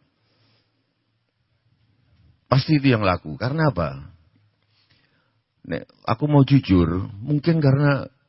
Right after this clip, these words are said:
rakyat Indonesia masih banyak yang goblok. Kenapa kok banyak yang goblok? Ini Mas Adi. Karena kita satu-satunya negara, hampir satu-satunya negara yang nggak ada seleksi alam. Nggak ada musim dingin, Nek.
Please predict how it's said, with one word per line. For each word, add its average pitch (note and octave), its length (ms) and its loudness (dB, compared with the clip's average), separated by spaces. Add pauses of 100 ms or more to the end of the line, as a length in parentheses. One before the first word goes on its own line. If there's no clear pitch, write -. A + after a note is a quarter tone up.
(200)
rakyat B2+ 400 -2
Indonesia A#2+ 560 2
masih - 240 -4
banyak G2 320 -2
yang F#2 80 -6
goblok. C#2+ 400 -2 (1400)
Kenapa E3+ 320 2
kok A2 80 0
banyak F2+ 320 0
yang F2 80 -2
goblok? D#2+ 480 -2
Ini C3+ 160 -4
Mas F#2+ 160 -4
Adi. E2 400 -6 (560)
Karena D3 320 0
kita E3 400 4
satu-satunya B2 640 0
negara, G#2+ 400 2
hampir A2 240 0
satu-satunya G#2 560 -4
negara F#2+ 320 0
yang G#2+ 160 -4
nggak D#2+ 160 -4
ada F#2 80 -2
seleksi F#2+ 320 -6
alam. D2 400 -8 (800)
Nggak G#2+ 160 0
ada B2 80 6
musim A#2+ 240 2
dingin, F2+ 400 0
Nek. C2+ 160 -8